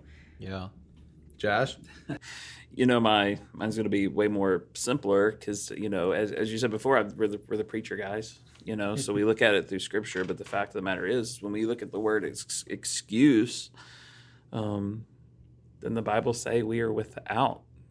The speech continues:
Speaker 4: excuse.
Speaker 2: Mm.
Speaker 4: You know,
Speaker 2: Mm.
Speaker 4: we, we, we've identified that we feel that, um, you know, like we said in the past episode, we feel that why abortion is a sin, when it is, Romans two one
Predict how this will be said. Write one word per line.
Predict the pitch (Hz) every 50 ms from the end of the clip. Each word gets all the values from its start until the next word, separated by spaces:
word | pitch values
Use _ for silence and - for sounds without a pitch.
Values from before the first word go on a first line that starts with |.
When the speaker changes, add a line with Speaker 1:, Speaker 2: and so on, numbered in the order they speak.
| - -
Speaker 4:
excuse. | - 104 - - - - - - - - - - - - - - -
Speaker 2:
Mm. | 113 107 - - - - - - -
Speaker 4:
You | 123 110
know, | 107 104 98 95 95 101 107
Speaker 2:
Mm. | 104 101 98 98
Speaker 4:
we, | 117 113 110 101
we, | 104 107 107 107 107 101 85
we've | 98 113 110 110 110
identified | 107 98 113 113 113 107 - 110 110 107 104
that | 123 95
we | 104 110
feel | - - 104 104 107 107
that, | 104 110 - - - - - - - _ _ _ _ -
um, | 117 110 110 107 104 101 101 101 104 113 - -
you | -
know, | 110
like | 110 107 -
we | 101
said | - - 113
in | 110
the | 117 117
past | 113 117 117 110 -
episode, | 127 127 131 123 123 - 120
we | 117 113
feel | - - 123 127 117
that | - -
why | 107 110 107
abortion | 107 104 101 110 107 110 - - 110 107 110 117 - - - - - - - - - - _
is | - 143 196 214 165
a | 120
sin, | - - - - - - 90 - - - - - - - - - - - - _ _ _ -
when | 117 110
it | 104 113
is, | 139 156 131 120 113 110 110 - - -
Romans | - 117 110 107 107 104
two | - - - 107
one | 101 113 135 143 113 104 104 104 104